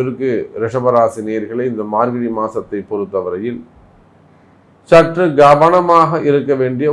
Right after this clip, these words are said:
ஒரு மாதமாக அமைகிறது. இந்த துன்பங்கள்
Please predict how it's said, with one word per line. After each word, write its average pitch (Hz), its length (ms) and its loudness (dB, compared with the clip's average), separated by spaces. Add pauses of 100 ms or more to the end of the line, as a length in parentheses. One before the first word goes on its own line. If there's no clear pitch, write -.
ஒரு 117 180 0
மாதமாக 117 580 2 (120)
அமைகிறது. 113 520 -4 (2250)
இந்த 190 180 6 (720)
துன்பங்கள் 180 520 2